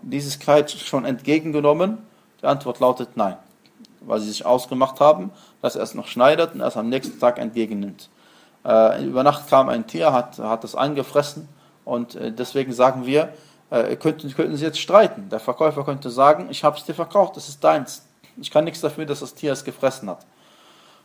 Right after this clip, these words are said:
oder angefressen hat.“ Und der Käufer sagt, „Ich hab's noch gar nicht entgegengenommen.“ Okay? Und deswegen, wenn es beim Qabd,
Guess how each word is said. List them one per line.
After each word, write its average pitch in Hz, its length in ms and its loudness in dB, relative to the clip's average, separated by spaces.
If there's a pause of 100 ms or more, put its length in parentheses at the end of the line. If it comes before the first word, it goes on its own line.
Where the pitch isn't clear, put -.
(160)
oder 120 220 2
angefressen 117 640 0
hat.“ 98 100 -10 (140)
Und 120 120 -6
der 123 100 0
Käufer 185 360 4
sagt, 165 440 2
„Ich - 140 -8
hab's 175 180 -4
noch 175 140 -4
gar 196 140 4
nicht 185 140 -4
entgegengenommen.“ 143 640 -2 (640)
Okay? 127 280 -4 (500)
Und 131 80 -8
deswegen, 135 420 -2 (400)
wenn 143 120 2
es 147 120 -8
beim 135 260 4
Qabd, - 360 2